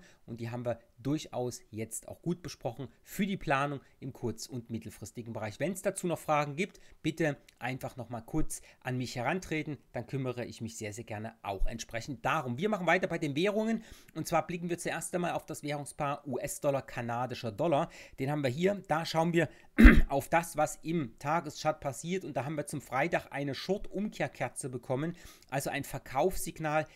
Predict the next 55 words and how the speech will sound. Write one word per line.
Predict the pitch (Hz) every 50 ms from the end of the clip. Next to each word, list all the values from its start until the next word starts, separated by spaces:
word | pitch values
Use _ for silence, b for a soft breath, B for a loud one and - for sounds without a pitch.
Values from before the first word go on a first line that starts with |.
| B B -
im | - 190 208 220 202 - - -
laufenden | 123 131 127 147 165 - 175 156 - 143 135 139 - -
Abwärtstrend. | - 175 - - 170 147 - - - - 123 143 160 180 180 -
Und | 131 -
das | 190 - -
spielt | - - - 180 226 240 226 -
der | 170 147
Markt | 131 123 120 120 - -
gerade. | - 120 107 110 107 107 101 - -
Da | - 120
geht | - - 165 190 180 -
der | 185 160
Markt | 139 131 156 175 - -
gerade | - 123 113 123 139 160 165 143
rein. | 117 120 131 156 185 214 226 226 B B B B B B
Ich | - -
skizziere | - - - 143 - - - 180 185 175 160 -
auch | 127 -
das | - - 185 180 -
einmal | 180 175 170 165 -
ganz | 165 160 - - -
schnell | - 165 165 175 175 175 B B B
hier. | B - 160 175 175 180 175 - -
Das | - 143 - -
ist | 151 123
im | 82 143 143
größeren | - - 120 147 185 202 - 180 165 143 117
Bilde. | - 139 156 180 175 180
Moment, | 151 123 110 120 139 143 -
das | 117 -
muss | 127 117 -
ich | 127 -
noch | 135
mal | 123 117
kurz | 113 - 147 - -
etwas | - - 120 113 -
kleiner | - 117 113 131 143 143
machen. | 143 127 143 117 B B B B B
Im | 139 156
größeren | - 131 156 185 190 - 190 175 165 127
Bilde | 151 160 180 180 175 143
sehen | 110 104 117 139 185 202 196
wir | 165 147
hier | 127 147 170 170
den | 170 156 131 131
Markt | 127 127 143 170 170 -
schon | - - 160 156 147 -
ganz, | - 135 160 175 - -
ganz | 139 135 131 - -
deutlich | - 123 135 165 165 - 147 - -
nach | 131 117
unten | - - 147 160 - - 123
trenden. | - - 143 147 185 190 190 - 196 -
Also | - - 123 127 - 139
hier | 120 110 143 156 160 156